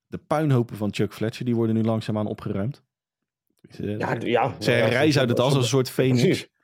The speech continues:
Speaker 1: Maar het is gewoon heel prettig om te zien dat... Nou, noem het even de top vier prospects op dit moment op het roster. Hè, de jonkies gewoon, eh, ja,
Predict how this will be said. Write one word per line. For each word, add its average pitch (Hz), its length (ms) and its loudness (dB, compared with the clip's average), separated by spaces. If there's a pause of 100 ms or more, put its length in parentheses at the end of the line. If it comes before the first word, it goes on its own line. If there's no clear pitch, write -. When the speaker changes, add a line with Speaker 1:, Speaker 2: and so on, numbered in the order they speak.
(1000)
Speaker 1:
Maar 120 160 -4
het 170 120 -4
is 165 100 2
gewoon 151 200 2
heel 147 140 4
prettig 147 360 0
om 123 100 0
te 110 80 0
zien 135 140 2
dat... 123 240 0 (400)
Nou, 107 140 2
noem 110 80 4
het 113 100 0
even 110 180 2
de 101 120 0
top 120 220 0
vier 113 160 2
prospects 123 480 0
op 95 80 -4
dit 104 80 4
moment 98 220 0
op 92 100 -2
het 87 80 -10
roster. 92 400 -6 (500)
Hè, 113 160 -2
de 123 100 0
jonkies 123 380 2
gewoon, 104 320 2
eh, 95 300 0 (460)
ja, - 200 -10